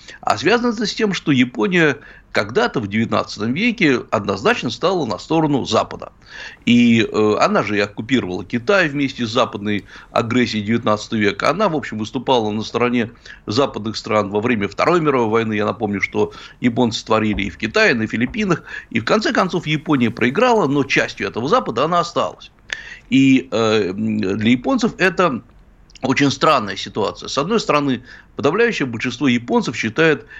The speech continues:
японскую культуру, ну, пиком развития азиатской культуры. Во всех отношениях. В области культуры, э, литературы, м, технологий и так далее. А с другой стороны,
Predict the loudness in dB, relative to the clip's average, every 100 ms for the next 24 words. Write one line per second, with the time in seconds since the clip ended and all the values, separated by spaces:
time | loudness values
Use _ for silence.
0 | -4 -2 2 0 0 -4 -2 -2 0 2
1 | 4 4 2 0 -2 0 2 0 0 -2
2 | -2 0 0 0 0 -4 -4 -6 -4 -4
3 | -6 -10 -14 -4 0 0 0 -4 -6 -10
4 | -10 -10 -4 -2 -2 -4 -8 -10 -20 _
5 | -2 0 4 4 4 4 0 0 2 2
6 | 2 -2 0 0 2 2 4 2 0 -4
7 | 0 0 0 -4 0 2 2 0 -2 -2
8 | -2 -6 -8 -16 _ -20 -14 -4 -2 0
9 | 0 0 2 2 2 -4